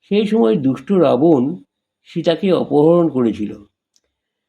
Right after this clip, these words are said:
রামায়ণের কোথাও এমন কথা শোনা যায়নি যে রামচন্দ্র ভরতকে খবর পাঠিয়েছেন, "রাবণ ছলনা করে আমার স্ত্রীকে হরণ করেছে,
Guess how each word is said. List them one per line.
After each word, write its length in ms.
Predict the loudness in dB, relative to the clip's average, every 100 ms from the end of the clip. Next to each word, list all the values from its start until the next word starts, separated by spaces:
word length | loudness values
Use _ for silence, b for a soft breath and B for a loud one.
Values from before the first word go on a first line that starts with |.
| _
রামায়ণের 680 | -4 -2 0 2 4 2 0
কোথাও 600 | 0 2 2 2 2 2
এমন 300 | 2 2 2
কথা 240 | 0 0 -2
শোনা 320 | -2 0 2
যায়নি 360 | 2 2 2
যে 360 | 2 2 0 -8 _ _ _ _ _ _
রামচন্দ্র 640 | -6 -2 -2 0 0 2 0
ভরতকে 680 | 0 -2 -2 -4 -2 -2 -4 _ _ _ _ _ _
খবর 360 | -4 2 2
পাঠিয়েছেন, 560 | 2 2 2 2 0 -2 -8 _ _ _ _ _ _ _
"রাবণ 640 | -8 -2 2 2 2 0
ছলনা 400 | 0 2 4 2
করে 300 | 2 2 4
আমার 200 | 4 2
স্ত্রীকে 440 | -2 _ -2 0
হরণ 320 | 2 2 0 0
করেছে, 560 | -2 0 0 0 -4